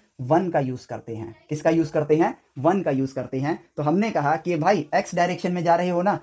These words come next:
आज से हम इसको बोलेंगे आई कैप। इतना लंबा लिखने की जगह हम क्या बोलेंगे इसको, four meter per second in आई कैप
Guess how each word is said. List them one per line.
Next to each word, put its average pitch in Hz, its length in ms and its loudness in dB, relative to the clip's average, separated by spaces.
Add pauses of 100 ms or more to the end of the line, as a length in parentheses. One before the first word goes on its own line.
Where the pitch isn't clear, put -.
(220)
आज 180 180 6
से 202 180 -2
हम 196 160 0
इसको 175 220 -6
बोलेंगे 151 420 0
आई 143 200 2 (100)
कैप। 175 240 2 (460)
इतना 170 220 -2
लंबा 180 240 4
लिखने 175 260 0
की 170 100 -4
जगह 170 240 0
हम 165 80 -2
क्या 170 140 2
बोलेंगे 170 300 0
इसको, 226 340 0 (240)
four 240 200 8
meter 185 300 0
per 160 160 -2
second 151 300 -2
in 240 140 2 (400)
आई 202 340 8
कैप 165 320 4